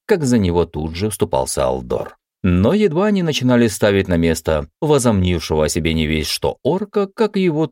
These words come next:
тут же защищал Дитрих. Поняв, что переругиванием и угрозами они ничего не добьются, Армир и Гельда моментально успокоились и сказали:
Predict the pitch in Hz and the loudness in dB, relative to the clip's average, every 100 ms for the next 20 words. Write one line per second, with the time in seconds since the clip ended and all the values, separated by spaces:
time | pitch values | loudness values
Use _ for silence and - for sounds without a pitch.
0 | _ 85 92 117 160 156 139 117 - 73 | _ -6 -4 -4 -2 -2 0 0 0 -2
1 | 67 58 - - - - _ _ _ _ | -4 -10 -12 -12 -12 -18 _ _ _ _
2 | _ 139 87 113 165 190 185 208 147 156 | _ -2 0 -2 -2 -2 0 0 0 -2
3 | 156 156 160 156 160 156 143 95 90 104 | -2 -2 -2 -2 0 0 0 0 0 2
4 | 104 98 92 - 92 87 85 - 78 76 | 2 2 0 0 0 2 0 -2 -2 -2
5 | 67 58 60 - - 113 - - 175 120 | -2 -6 -12 -8 -2 -2 -2 -2 2 2
6 | 147 170 78 67 64 65 110 143 _ - | 0 -2 -4 -6 -8 -4 -4 -4 _ -4
7 | 180 147 120 120 117 117 - 95 - - | 0 2 2 2 2 0 -2 -4 -6 -6
8 | 65 65 71 - - - - - - | -8 -6 -8 -8 -8 -8 -8 -10 -16